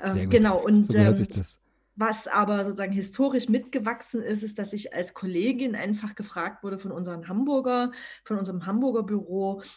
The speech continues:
Speaker 1: ob ich nicht he-, aushelfen könnte bei einer Moderation für das Filmfest. Weil das Hamburger Büro jedes Jahr da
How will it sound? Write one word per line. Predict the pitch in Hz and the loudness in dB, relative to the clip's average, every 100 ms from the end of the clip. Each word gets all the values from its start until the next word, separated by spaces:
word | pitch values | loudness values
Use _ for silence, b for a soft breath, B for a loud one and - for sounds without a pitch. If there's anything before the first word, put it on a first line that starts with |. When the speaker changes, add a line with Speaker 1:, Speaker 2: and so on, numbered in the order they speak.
| _ | _
Speaker 1:
ob | 202 202 | -4 -2
ich | 214 208 | 0 0
nicht | 196 196 | 0 -2
he-, | 180 | -2
aushelfen | - 269 269 220 214 208 | 2 2 4 0 0 -2
könnte | 196 196 196 | 0 -2 -4
bei | |
einer | 180 180 | -4 -2
Moderation | 185 180 175 170 175 170 185 | -2 -4 -6 -8 -4 -4 -4
für | - 180 | -6 -6
das | 180 | -6
Filmfest. | - 180 175 - 139 - | -4 -6 -6 -12 -14 -8
Weil | 170 | -6
das | 165 | -4
Hamburger | 185 269 311 262 | 0 0 0 -2
Büro | 233 180 190 | -4 -4 -4
jedes | 175 175 208 | -2 -2 -4
Jahr | 170 156 180 | -4 -4 -4
da | 185 156 160 180 | -4 -4 -4 -6